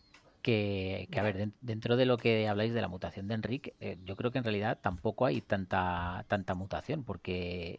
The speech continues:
si os acordáis, eh, tanto en País Vasco como en Tirreno estaba para hacer podium, lo único que le pasaba lo de siempre, que no, no le daba al aire.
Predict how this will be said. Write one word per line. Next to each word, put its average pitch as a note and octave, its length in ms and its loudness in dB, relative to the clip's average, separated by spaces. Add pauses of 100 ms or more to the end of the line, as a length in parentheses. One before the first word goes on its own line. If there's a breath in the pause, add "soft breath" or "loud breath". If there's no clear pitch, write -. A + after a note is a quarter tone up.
si - 120 -8
os F2 60 -4
acordáis, F2 480 -4
eh, G2 360 -2
tanto F2 240 -4
en F2 80 -8
País G2 280 -4
Vasco B2 420 2
como G2 360 0
en F#2 120 -4
Tirreno A2+ 520 0 (680 soft breath)
estaba G2 420 2
para G#2+ 140 2
hacer G2+ 220 -4
podium, C#3+ 480 0 (100)
lo G2 180 0
único G2+ 300 0
que F#2+ 220 0
le F2 80 0
pasaba E2 340 0
lo G#2+ 80 2
de F#2 60 -2
siempre, G2+ 260 -4
que E2+ 80 -4
no, F2 380 -4
no F#2 120 -4
le F#2 120 -2
daba F2 260 -2
al F2 80 -4
aire. G#2+ 260 -4